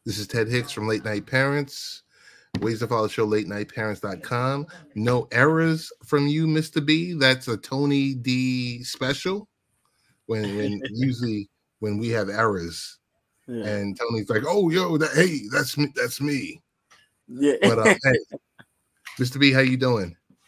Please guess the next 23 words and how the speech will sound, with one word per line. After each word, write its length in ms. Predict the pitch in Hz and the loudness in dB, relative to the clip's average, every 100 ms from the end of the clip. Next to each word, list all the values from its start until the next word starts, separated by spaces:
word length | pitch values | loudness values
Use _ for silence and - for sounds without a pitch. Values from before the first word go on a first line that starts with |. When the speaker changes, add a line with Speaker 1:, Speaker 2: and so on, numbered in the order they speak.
| _ | _
Speaker 2:
I'm 180 | 127 147 | -4 2
good, 300 | 160 175 147 | 10 10 10
man. 180 | 143 139 | 6 4
I'm 180 | 139 143 | 2 4
good. 380 | 156 143 113 - _ | 4 6 4 -2 _
I'm 160 | 120 120 | -10 -2
good. 260 | 131 117 | 0 0
How 120 | 107 139 | 4 4
are 120 | 143 | 6
you? 300 | 135 113 - _ _ _ _ _ _ | 4 0 -4 _ _ _ _ _ _
Speaker 1:
Pretty 180 | - 131 | -2 0
good. 340 | 127 143 123 101 - 113 | 4 4 4 0 -10 -6
Uh, 380 | 113 113 110 | -4 -2 -2
belated 800 | 107 104 104 110 123 143 151 147 _ _ _ _ _ _ _ - | -4 -4 -4 -2 -2 0 -2 -4 _ _ _ _ _ _ _ -8
happy 200 | 113 117 | -8 -6
Thanksgiving 880 | 120 117 107 135 135 156 175 170 - | -4 -6 -2 0 2 0 -2 -4 -4
and 580 | 127 139 151 151 151 139 | -2 0 0 -2 -2 -2
belated 640 | 131 127 147 156 160 147 | -4 -2 0 0 -4 -6
happy 300 | 120 123 131 | -6 -6 -6
birthday 580 | 127 143 160 160 135 113 | -2 0 0 0 -2 -2
to 60 | 98 | -4
you, 180 | 90 82 | -6 -10
bro. 380 | 87 92 117 | -8 -6 -8